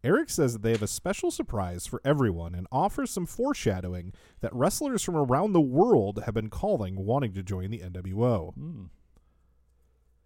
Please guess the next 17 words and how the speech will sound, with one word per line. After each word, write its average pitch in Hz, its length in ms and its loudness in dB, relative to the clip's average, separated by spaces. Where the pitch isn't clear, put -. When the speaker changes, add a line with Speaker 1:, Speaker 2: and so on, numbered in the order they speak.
Speaker 1:
Regal 269 440 2
jaws 147 340 4
with 135 60 0
the 113 80 0
crowd 127 280 4
a 98 40 0
bit, 98 240 -2
and 113 100 -6
the 104 60 -4
two - 200 -2
men 139 240 2
lock 110 320 -2
up 101 140 -2
and 107 100 -6
jockey 92 320 -6
for 98 120 -8
position. 101 580 -4